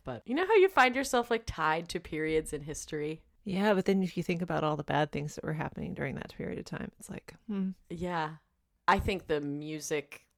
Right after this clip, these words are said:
Speaker 1: that was going on in the sixties was epic, like, popular music. I mean, the rock bands and the concerts and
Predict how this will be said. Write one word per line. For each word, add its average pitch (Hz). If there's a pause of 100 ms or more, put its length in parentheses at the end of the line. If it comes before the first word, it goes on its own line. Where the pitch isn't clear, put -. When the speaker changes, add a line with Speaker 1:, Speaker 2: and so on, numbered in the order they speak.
(100)
Speaker 1:
that 156
was 139
going 139
on 135
in 135
the 131
sixties -
was 117 (100)
epic, -
like, 127
popular 123
music. -
I 143
mean, 139
the 135
rock 139
bands 143
and 131
the 135
concerts 139
and 135